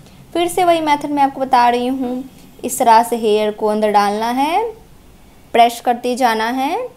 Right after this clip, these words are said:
हल्का हल्का, टोंग के अंदर सारे hair को इस तरह से twist करते जाना है। आपको ना बस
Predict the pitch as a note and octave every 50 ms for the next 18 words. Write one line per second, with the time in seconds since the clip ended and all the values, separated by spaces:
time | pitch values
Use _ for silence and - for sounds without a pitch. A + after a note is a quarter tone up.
0 | - _ - G#3 G#3 - A#3 A3+ A#3 A3 A3+ A3+ B3+ C#4+ F4 B4 B4+ A4 - -
1 | _ _ - - _ _ _ _ _ _ - - - - A3 G#3+ G#3+ A3+ A#3+ A#3+
2 | B3+ A#3 A3 A#3 A#3+ A#3+ - B3 G#3+ G#3+ A#3 A#3+ A#3+ A#3 A3+ A3 A3 A3 - C#4
3 | D4+ - - A#3 - - G#3+ G#3+ G#3 A3 A#3 A3 - A3+ A#3 A3+ - - - A3+
4 | A3 A3+ A#3+ A#3+ A#3+ A#3+ A3 A3 A#3 A#3+ A#3+ C4 D4+ F#4 A#4 - - - - -
5 | - - - - - _ _ _ _ _ - _ _ - - B3 C#4 C#4+ D4 -
6 | - G4 G#4+ B4 G#4 D#4 D4+ - -